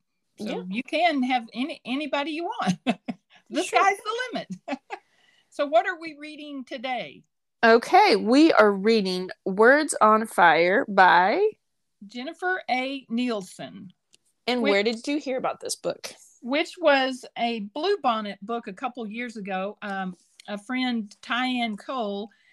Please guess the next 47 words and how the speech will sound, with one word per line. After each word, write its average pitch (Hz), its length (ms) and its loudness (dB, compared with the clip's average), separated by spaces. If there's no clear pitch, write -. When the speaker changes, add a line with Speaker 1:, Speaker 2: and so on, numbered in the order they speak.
Speaker 1:
at 196 180 -8
that 247 220 -4
time, 214 360 -6
she 214 200 -10
was 214 140 -8
teaching 214 400 -4
fourth 226 320 -6
grade. 233 220 -2
She 247 140 -4
said 220 260 0
her 208 140 -4
kids, 262 500 -4
and 208 100 -2
she 247 160 -4
said, 208 280 0
"Boys, 262 360 0
girls, 254 520 0
all 247 220 2
of 214 100 -4
them 185 220 -10
are 196 100 -8
loving 190 380 -10
it." 120 160 -20
You 220 80 -12
know, 220 100 -6
you, 214 240 -12
sometimes 381 540 -4
boys 254 420 -4
go 240 180 2
with 233 220 -4
one 240 260 -2
side. 233 380 -6
I - 20 -10
mean, 226 160 -6
'cause 247 240 -8
on 302 160 0
the 370 100 -2
cover, 294 480 0
there 247 220 -2
are 240 280 -2
some 226 260 -12
Russian 226 420 -8
soldiers 240 760 -10
and 214 180 -8
a 208 140 -6
little 226 260 -8
girl 214 480 -4